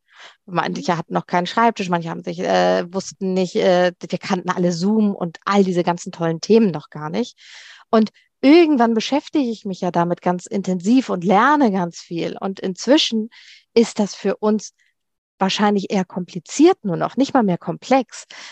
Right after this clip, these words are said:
Speaker 1: weil wir
Speaker 2: Mhm.
Speaker 1: jetzt eigentlich nur noch sagen müssen, okay, welche, welche Plattform nutzen wir eigentlich für welches Gespräch? Und wollen wir jetzt auch heute Zoom oder treffen wir uns in Gathertown oder wollen wir, ähm, wa-, was ist angemessen für unseren jetzigen Bereich?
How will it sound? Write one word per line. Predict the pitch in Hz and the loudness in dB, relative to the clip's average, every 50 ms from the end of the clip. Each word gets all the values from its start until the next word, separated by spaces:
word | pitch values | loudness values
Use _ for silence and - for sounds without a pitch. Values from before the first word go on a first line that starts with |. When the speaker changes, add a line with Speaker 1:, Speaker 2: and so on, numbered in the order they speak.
| - - - | -20 -2 2
Speaker 1:
weil | 208 226 233 233 | 4 6 6 6
wir | 247 214 | 6 6
Speaker 2:
Mhm. | |
Speaker 1:
jetzt | 202 196 180 - - | 4 2 0 0 -2
eigentlich | 214 226 240 247 247 226 | -2 -2 0 0 0 0
nur | 220 214 | 0 0
noch | 208 196 | 0 0
sagen | 190 196 196 196 196 | 0 0 -2 -2 -2
müssen, | 196 190 - - | -4 -6 -8 -10
okay, | 214 - - - 247 247 233 202 | -12 -8 -2 0 2 4 4 4
welche, | 208 214 214 - - 214 - - - _ _ _ - | 2 0 -2 -2 -6 -8 -10 -12 -20 _ _ _ 0
welche | 220 269 - 302 | 0 0 0 -2
Plattform | - - 240 226 - - 196 202 | -4 -4 -6 -4 -2 -2 0 0
nutzen | 196 208 - - - 208 | 0 -2 -2 -4 -4 -2
wir | 196 190 196 | 0 0 0
eigentlich | 196 190 185 180 - 180 | 0 -2 -2 -4 -8 -10
für | - 202 180 | -8 -2 2
welches | 185 190 185 - 185 - | 2 2 2 0 -6 -12
Gespräch? | - 175 - - - 208 254 262 233 170 - - - | -12 -12 -12 -4 2 4 6 6 6 4 2 -4 -8
Und | - 202 190 180 - - - - - - _ - | -8 -6 -6 -8 -10 -16 -20 -20 -20 -20 _ -2
wollen | 196 190 214 208 | 0 2 4 4
wir | 202 190 | 4 4
jetzt | 185 185 - 208 | 2 2 0 -2
auch | 190 175 | -2 0
heute | 196 185 - 185 180 175 196 | 0 0 2 0 0 0 -2
Zoom | 175 185 226 254 294 311 320 311 311 - | -4 -4 -2 -2 -2 -2 -2 -2 -4 -4
oder | - 220 214 214 196 180 - | -2 0 2 2 2 0 -2
treffen | - - 214 202 - | -2 -2 -2 -2 -2
wir | 196 | -6
uns | 185 - | -8 -6
in | 185 180 175 | -8 -4 0
Gathertown | - 208 240 277 277 269 - - 262 262 262 269 262 | 2 2 4 2 2 0 0 -2 -2 -2 -2 -2 -4
oder | 254 220 202 190 180 | -2 0 0 0 2
wollen | 185 190 196 190 | 2 2 2 2
wir, | 190 180 - - - - _ _ _ _ _ | 0 -2 -2 -8 -20 -20 _ _ _ _ _
ähm, | - 208 202 196 190 185 190 185 _ _ _ _ _ - | 0 2 2 2 2 0 -4 -6 _ _ _ _ _ -2
wa-, | 226 226 208 180 185 | -2 -2 -2 -2 -2
was | 190 220 254 - - - | -2 -2 -4 -6 -8 -6
ist | - 226 - - - - - | -6 -6 -6 -8 -10 -8 -4
angemessen | 214 247 285 320 294 254 226 196 196 190 185 180 - - - 226 247 269 262 _ _ _ | -2 0 2 2 2 2 2 2 2 0 0 0 -4 -6 -8 -8 -8 -8 -10 _ _ _
für | _ - - - - 240 240 233 240 226 214 | _ -20 -20 -8 -4 0 2 4 2 2 2
unseren | - 202 190 185 190 190 190 | -2 -4 -4 -4 -2 -2 0
jetzigen | 185 208 269 - - - 208 175 - - | 0 0 -2 -2 -4 -8 -10 -10 -10 -12
Bereich? | - - - - - - - - - - - | -16 -18 -18 -18 -20 -20 -20 -20 -20 -20 -20